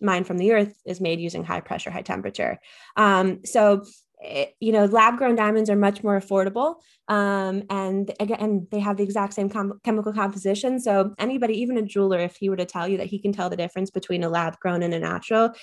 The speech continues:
he would be lying to you. You need a, a special piece of equipment to be able to tell the difference between the two.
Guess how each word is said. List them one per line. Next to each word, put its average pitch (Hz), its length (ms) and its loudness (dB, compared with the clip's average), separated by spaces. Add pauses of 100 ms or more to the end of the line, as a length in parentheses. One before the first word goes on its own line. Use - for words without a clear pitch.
(180)
he 220 120 2
would 202 100 6
be 190 120 4
lying 165 340 0
to - 120 -6
you. 185 240 -4
You 196 120 2
need 202 160 6
a, 175 180 2
a 180 80 -2
special 175 340 -4
piece 185 240 -4
of 160 80 -8
equipment 156 600 -4
to 185 100 -4
be 175 80 4
able 165 160 -2
to 165 80 -18
tell 175 160 -6
the 185 80 -4
difference 180 280 -6
between 92 280 -8
the 90 80 -4
two. - 320 -2